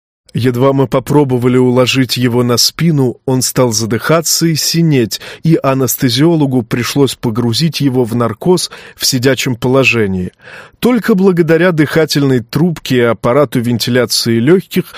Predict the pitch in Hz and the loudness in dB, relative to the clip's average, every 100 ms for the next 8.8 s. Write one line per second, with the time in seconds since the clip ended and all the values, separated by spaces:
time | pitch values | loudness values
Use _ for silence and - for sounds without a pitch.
0 | - - - 170 233 - 135 110 123 170 | -18 -12 0 2 2 0 0 0 0 0
1 | - 127 117 110 131 - - 120 - 120 | -2 -2 0 0 0 -2 -2 -4 -2 0
2 | 120 120 123 120 151 - - - 127 104 | 0 0 -4 0 0 0 -2 -2 -2 -2
3 | 90 85 _ _ _ _ _ - 127 131 | -4 -8 _ _ _ _ _ -2 0 2
4 | 160 - 123 - 110 107 - - 113 127 | 0 0 -2 -2 -2 -2 -4 -2 0 0
5 | 131 - 107 98 113 107 87 - _ _ | 0 -2 -4 -2 0 0 -2 -6 _ _
6 | 110 123 135 151 165 - - 113 101 110 | -2 2 2 2 -2 -4 -6 -4 0 0
7 | 110 107 107 104 104 107 95 - - 113 | 0 0 -2 -2 -2 -4 -4 -6 -4 -4
8 | 101 - 98 - 104 95 92 | -4 -4 -6 -4 -4 -4 -8